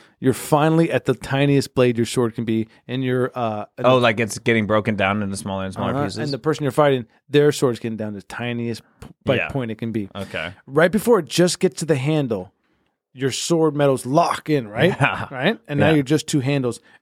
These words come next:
Speaker 1: And the tips of your fingers of, of you and your opponent, they touch, and your fingers intertwine, and for a second there, you both realize you're human.
Speaker 2: Yeah.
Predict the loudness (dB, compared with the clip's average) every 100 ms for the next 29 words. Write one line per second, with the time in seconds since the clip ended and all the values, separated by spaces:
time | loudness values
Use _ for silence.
0 | -10 -6 -6 -2 -4 0 -2 0 0 2
1 | 2 0 -4 _ _ _ _ -8 -4 -2
2 | 0 2 4 4 4 2 2 0 -2 0
3 | 0 0 -16 -20 -6 0 0 2 4 4
4 | 4 0 2 4 4 2 -2 -2 -2 -2
5 | -6 -4 -2 0 2 0 0 -2 -2 -4
6 | -8 -8 -10 -16 _ 0 2 2